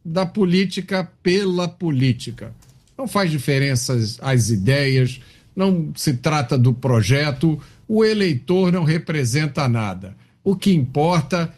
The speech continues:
é você fazer uma campanha em nome do coletivo pra manter esse projeto de poder sempre vivo.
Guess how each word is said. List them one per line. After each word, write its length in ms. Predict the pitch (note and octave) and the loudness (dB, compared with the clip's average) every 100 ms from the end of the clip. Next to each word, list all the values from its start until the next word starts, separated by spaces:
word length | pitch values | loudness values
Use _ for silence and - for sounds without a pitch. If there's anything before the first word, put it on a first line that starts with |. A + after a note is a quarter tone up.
| _ | _
é 120 | - F3 | -6 -2
você 340 | E3+ B2+ D#3+ | 0 0 -2
fazer 480 | C3 D3+ A2 C3+ C#3 | -2 0 2 2 2
uma 220 | C3+ C3 | 2 0
campanha 720 | - G#2+ F#2+ C3 C#3+ D3+ C#3 C3 - - - | 0 -2 0 0 2 2 -2 -6 -18 -14 0
em 220 | F3 F3 | 2 2
nome 540 | D3+ D#3+ F#3 F3+ F3 | 2 2 2 2 0
do 200 | F3 D#3+ | 0 -2
coletivo 640 | C3+ E3 C#3+ A#2+ - F3 | 0 0 2 0 0 0
pra 280 | F#3 F#3 F#3+ | -2 -2 0
manter 640 | G3+ F#3+ D3+ - G3+ A3 | 2 2 0 0 0 2
esse 340 | G#3+ G3 - G3 | 0 -2 -4 -6
projeto 760 | F#3+ G3+ F#3 C3 E3 E3+ E3+ | -6 -2 0 2 2 0 -2
de 180 | E3 D#3 | -2 -2
poder 580 | E3 F#3 F3 C3+ C#3 C3 - - _ | -2 0 2 2 2 0 -4 -16 _
sempre 800 | - - - - F#3 F#3+ F#3+ F3+ E3 - | -12 -8 -6 0 2 2 -2 -4 -4 -4
vivo. 520 | C3+ A#2 B2+ G2 F#2 | -2 2 2 0 -6